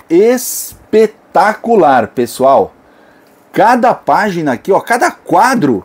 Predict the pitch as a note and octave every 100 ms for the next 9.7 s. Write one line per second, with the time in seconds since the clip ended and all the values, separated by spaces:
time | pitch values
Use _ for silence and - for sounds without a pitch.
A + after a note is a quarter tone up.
0 | _ - D#3 D3 - D3+ F#3+ - F#2 _
1 | _ - - G#3+ D#3+ A3 G3+ D3+ G#3 A3+
2 | _ _ _ _ - G3+ C#3+ A2 B2 F#3
3 | A#3+ A#3 D3+ G#2 - _ _ - D#3+ F#3+
4 | G#3 A3 G3+ B2+ G3 A#3 - B3 G3 -
5 | - G#3+ A#3+ A#3+ A3 - _ _ C3 A3
6 | A3+ - D#3 - F#3+ G#3 F3 A#2 C#3 A#2
7 | E2+ - _ _ _ _ _ _ - -
8 | - D3 - G#3 G3+ D#3 D#3+ E3+ F#3 A3
9 | C4 B3+ F#3+ C3 E3 F#3+